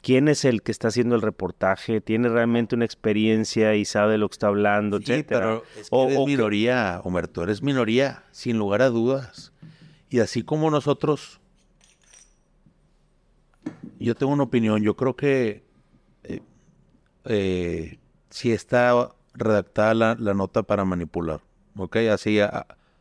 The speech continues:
Speaker 2: así lo dejo corto. Eh, creo que nosotros somos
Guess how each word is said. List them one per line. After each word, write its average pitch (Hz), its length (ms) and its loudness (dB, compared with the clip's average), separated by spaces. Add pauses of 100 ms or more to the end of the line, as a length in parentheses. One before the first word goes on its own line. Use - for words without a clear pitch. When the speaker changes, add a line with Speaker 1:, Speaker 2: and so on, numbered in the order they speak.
(200)
Speaker 2:
así - 240 -6
lo 113 140 4
dejo 101 280 0
corto. 98 400 -2 (560)
Eh, 107 500 -2 (460)
creo 107 220 0
que 131 100 0
nosotros 117 460 0
somos 117 340 0